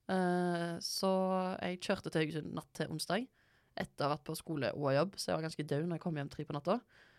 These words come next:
for å kjøre noen varer til en dritsvær, eh, båt som jeg tror skal til Nordsjøen med noe greier.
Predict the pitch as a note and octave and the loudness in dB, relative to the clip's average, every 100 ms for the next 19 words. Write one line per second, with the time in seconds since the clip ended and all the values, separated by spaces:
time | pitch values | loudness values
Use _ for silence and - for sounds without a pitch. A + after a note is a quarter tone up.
0 | _ _ - F3 G#3 F3+ D#3+ E3 E3 D3 | _ _ 2 6 8 6 4 4 4 6
1 | D3 D#3 D#3 D3 C#3+ C#3 D#3 E3 - D3+ | 2 0 2 2 0 -2 -2 -2 0 2
2 | C#3 C#3+ D3 D3 D3 D3 E3 D3 E3+ - | 2 2 0 0 0 -2 -2 -2 -2 -4
3 | - F3 E3+ - E3+ F#3+ G3+ - E3+ E3+ | -4 -2 -6 -4 -4 -4 -4 -4 -2 -4
4 | E3 D#3 D#3+ D3+ D#3 E3+ | -4 -4 -4 -4 -2 -2